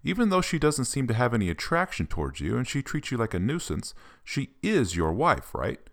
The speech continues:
That is in itself worthy of praise. You're rewarding her for simply being the female in the relationship. If we examine it further, it's also a subtle form of sexism. You're putting her up on a pedestal just because she has boobies and a hoo-ha.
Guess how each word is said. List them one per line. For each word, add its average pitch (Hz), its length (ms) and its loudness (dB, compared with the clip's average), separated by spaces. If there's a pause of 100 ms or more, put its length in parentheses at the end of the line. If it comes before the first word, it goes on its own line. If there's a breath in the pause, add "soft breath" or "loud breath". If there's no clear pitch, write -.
(300 soft breath)
That 151 240 8
is 147 280 4
in 113 80 6
itself 98 500 0
worthy 90 320 4
of 80 160 -2
praise. - 400 -2 (1120)
You're 165 200 4
rewarding 190 560 4
her 120 360 6
for - 200 0
simply 160 420 -2
being 120 380 2
the 107 80 2
female 78 680 -2
in 98 140 0
the 95 60 0
relationship. 110 680 -4 (760 soft breath)
If 120 160 4
we 143 80 4
examine 117 400 4
it 110 100 2
further, 120 540 4 (240 soft breath)
it's 127 240 0
also 139 400 6
a 156 100 4
subtle 95 360 2
form 82 260 0
of 123 120 -2
sexism. 101 560 0 (720)
You're 139 300 2
putting 151 340 4
her 151 240 4
up 110 160 4
on 123 80 6
a 120 60 2
pedestal 110 680 2
just - 240 -2
because 127 380 4
she 131 140 -2
has 131 200 2
boobies 98 400 2
and 101 100 2
a 120 60 2
hoo-ha. 117 380 0